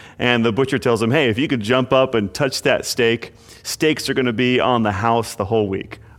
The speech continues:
But if you miss it, stakes are gonna be on you for everybody who comes in here this whole week." The guy thinks about it. He decides against it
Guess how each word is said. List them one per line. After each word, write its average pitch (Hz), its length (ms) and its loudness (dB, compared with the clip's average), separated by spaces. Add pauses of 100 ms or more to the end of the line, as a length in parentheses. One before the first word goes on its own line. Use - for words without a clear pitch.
But 151 760 2
if 147 220 0
you 120 100 2
miss 208 480 2
it, 123 300 2 (400)
stakes - 480 0
are 151 40 -2
gonna 147 180 2
be 143 200 2
on 131 240 4
you 156 240 4
for 131 180 0
everybody 170 360 4
who 170 120 4
comes 147 280 2
in 151 160 4
here 113 280 2 (180)
this 127 180 0
whole 107 240 2
week." - 380 -6 (440)
The - 80 -10
guy 95 180 2
thinks 107 260 0
about 107 280 4
it. - 180 -2 (720)
He - 60 -6
decides 104 420 0
against 104 440 -2
it - 120 -8